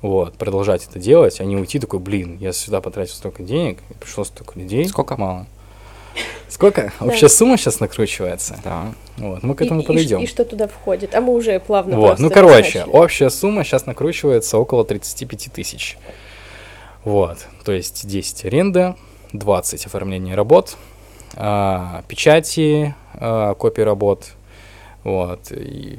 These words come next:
Speaker 1: футболочки там всякие. Ну, мерч, короче.
Speaker 3: А печать копии работ — это которую можно будет там купить?
Speaker 1: Да.
Speaker 3: Да?
Speaker 1: То есть,
Speaker 3: О,
Speaker 1: э, все,
Speaker 3: круто.
Speaker 1: п-, п-, почти все мои работы, ну, которые мне нравятся больше всего, вот, они будут напечатаны на небольшом формате, вот, и их можно будет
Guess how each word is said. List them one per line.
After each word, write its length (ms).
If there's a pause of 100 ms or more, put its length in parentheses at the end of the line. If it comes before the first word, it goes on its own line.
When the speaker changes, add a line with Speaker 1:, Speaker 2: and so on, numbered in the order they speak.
Speaker 1:
футболочки 640
там 100
всякие. 260
Ну, 60
мерч, 280
короче. 420
Speaker 3:
А 80
печать 420
копии 280
работ — 340
это 120
которую 320
можно 240
будет 200
там 180
купить? 480
Speaker 1:
Да. 400 (160)
Speaker 3:
Да? 200
Speaker 1:
То 100
есть, 180
Speaker 3:
О, 40
Speaker 1:
э, 100 (340)
все, 280
Speaker 3:
круто. 140
Speaker 1:
п-, 60
п-, 80
почти 340
все 260
мои 160
работы, 540
ну, 80
которые 240
мне 100
нравятся 300
больше 200
всего, 200 (520)
вот, 240
они 140
будут 220
напечатаны 560
на 60
небольшом 360
формате, 580 (220)
вот, 340
и 60
их 140
можно 200
будет 220